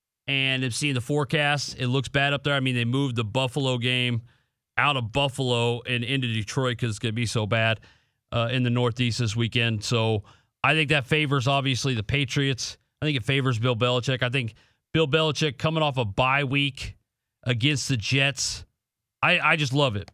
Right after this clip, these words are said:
Plus, I think everything is telling you to take the Jets plus three and a half 'cause, you know, Jets are coming off a bye week too. Right before they went on the bye week, they beat the Bills. They're feeling themselves. Now they gotta go into New England and do it against the Patriots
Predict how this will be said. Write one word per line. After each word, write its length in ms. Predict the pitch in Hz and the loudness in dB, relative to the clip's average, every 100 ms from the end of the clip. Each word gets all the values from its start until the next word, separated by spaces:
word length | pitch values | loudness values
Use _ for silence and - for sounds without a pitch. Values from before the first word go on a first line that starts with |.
| _ | _
Plus, 220 | 160 170 | 0 0
I 80 | 160 | 0
think 260 | 147 165 127 | 0 -2 -2
everything 380 | 143 156 143 147 | -2 0 0 0
is 100 | 123 | 0
telling 300 | 151 147 139 | 0 0 0
you 140 | 131 | 0
to 40 | |
take 180 | 117 139 | 0 -2
the 60 | 120 | -2
Jets 280 | 110 135 - | 0 -2 0
plus 220 | 139 120 | -2 -2
three 200 | 139 127 | -2 0
and 80 | 120 | 0
a 20 | |
half 380 | 131 139 135 117 | 2 2 0 0
'cause, 320 | 127 113 - _ _ _ - | -2 -2 -6 _ _ _ -8
you 140 | 135 | -4
know, 180 | 123 117 | 0 0
Jets 300 | 117 165 190 | 0 0 0
are 60 | 220 | 2
coming 200 | 226 196 | 2 2
off 140 | 170 | 0
a 40 | 151 | 0
bye 200 | 165 165 | 2 2
week 220 | 160 143 | 0 -2
too. 420 | 170 165 160 151 - _ _ _ _ - | -2 0 0 -2 -6 _ _ _ _ -4
Right 220 | 147 165 | -2 -2
before 240 | 156 180 | -2 0
they 100 | 165 | 0
went 180 | 147 202 | 2 2
on 120 | 185 | 2
the 40 | 156 | 2
bye 260 | 151 151 | 2 2
week, 200 | 151 151 | 0 -2
they 140 | 135 127 | 0 0
beat 260 | 135 185 | 0 -2
the 80 | 151 | -2
Bills. 720 | 117 143 147 143 143 - - _ _ _ - | -2 0 2 2 0 -4 -10 _ _ _ -4
They're 120 | 123 | -4
feeling 460 | - 185 196 180 156 | 0 0 2 2 2
themselves. 760 | 135 - 143 139 139 - - - _ _ _ | 0 0 2 2 0 -4 -12 -14 _ _ _
Now 140 | 139 156 | -2 0
they 80 | |
gotta 200 | 165 156 | 2 0
go 240 | 143 160 156 | 0 0 -2
into 280 | 156 175 165 | -2 -2 0
New 220 | 156 143 | 0 0
England 360 | 165 165 165 | 0 0 0
and 120 | 147 123 | 0 0
do 160 | 156 | -2
it 60 | 143 | -2
against 260 | 143 143 | -2 -2
the 80 | 131 | -4
Patriots 840 | - 147 165 - 175 180 170 - | -4 -4 -4 -2 -2 -2 -4 -8